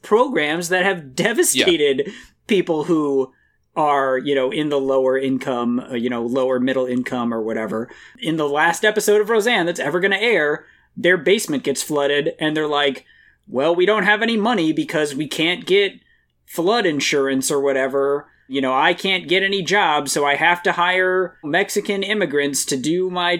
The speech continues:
Speaker 1: construction working or whatever."
Speaker 2: <laughs>
Speaker 1: Yeah, like, none of that is a pro-Trump, <laughs> you know,
Speaker 2: No,
Speaker 1: at
Speaker 2: I mean,
Speaker 1: all. But he
Speaker 2: that's,
Speaker 1: thinks
Speaker 2: that's
Speaker 1: the
Speaker 2: true.
Speaker 1: show is pro-Trump. <laughs>
Speaker 2: That's true ideologically, and maybe if he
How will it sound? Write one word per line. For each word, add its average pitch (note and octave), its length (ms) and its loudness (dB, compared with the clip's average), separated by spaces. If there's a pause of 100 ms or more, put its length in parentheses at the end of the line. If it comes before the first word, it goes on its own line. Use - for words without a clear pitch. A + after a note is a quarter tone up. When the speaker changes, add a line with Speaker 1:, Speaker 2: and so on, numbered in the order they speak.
Speaker 1:
construction F3 580 -2
working C3+ 500 0
or C3 120 2
whatever." C3+ 540 2
Speaker 2:
<laughs> - 60 -20 (600)
Speaker 1:
Yeah, F#3 220 2
like, D3 220 0
none G3+ 260 2
of G#3 60 2
that E3+ 180 2
is D#3 160 -2
a D#3 220 -6 (140)
pro-Trump, G#3 680 0 (100)
<laughs> A#3 140 -4
you F#3+ 120 -2
know, F#3 100 0
Speaker 2:
No, C#3+ 100 2
Speaker 1:
at B2 220 4
Speaker 2:
I D#3+ 60 4
mean, F3 160 6
Speaker 1:
all. C#3 240 0
But - 260 2
he G#3 80 0
Speaker 2:
that's, - 80 -6
Speaker 1:
thinks F#3 220 6 (100)
Speaker 2:
that's - 60 -6
Speaker 1:
the G#3 80 4
Speaker 2:
true. D3+ 100 4
Speaker 1:
show D#3+ 220 6
is E3+ 120 0
pro-Trump. A#3 760 0
<laughs> - 40 -20 (180)
Speaker 2:
That's E3+ 240 0
true C#3 480 0
ideologically, A2+ 960 0
and G2+ 180 0
maybe G#2+ 420 0
if G#2 120 -4
he G2 580 -2